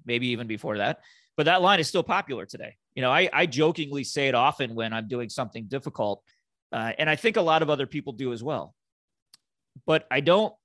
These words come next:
think I was joking when I used that book's message to get me through those basketball tryouts. In fact, I would say that that message is probably one of the main reasons why I was able to get into the right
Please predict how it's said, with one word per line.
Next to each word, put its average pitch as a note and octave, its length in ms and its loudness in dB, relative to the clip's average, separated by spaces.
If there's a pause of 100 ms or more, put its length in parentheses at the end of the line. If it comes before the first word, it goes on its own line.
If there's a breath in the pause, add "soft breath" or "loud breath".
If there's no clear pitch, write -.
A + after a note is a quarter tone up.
(120)
think F3 240 0
I D3+ 100 2
was C3 180 -4
joking A#2 640 -6 (1160 soft breath)
when D#3 180 0
I D3+ 60 4
used C#3+ 360 -2
that D3 200 0
book's C#3+ 240 -4
message C3 440 -4
to C3 80 -10
get C3 180 -4
me B2 120 -8
through A#2+ 640 -4 (240)
those B2 160 -6
basketball D3+ 480 -2
tryouts. G2 360 -8
In A2 60 -16
fact, F#3+ 280 2
I E3 100 0
would G3+ 140 0
say F3 180 -2
that C#3 160 -4
that C3+ 300 -2
message D3+ 400 -4
is C3 100 -12
probably D3 440 -2
one C3 140 -4
of B2 60 -6
the A#2 60 -4
main B2 260 -4
reasons A#2+ 800 -6 (380)
why A#2+ 240 0
I - 20 2
was A#2 160 -2
able B2 160 -2
to A#2+ 60 -8
get C3 260 -2
into A#2+ 100 -12
the A#2 100 -4
right A#2+ 300 0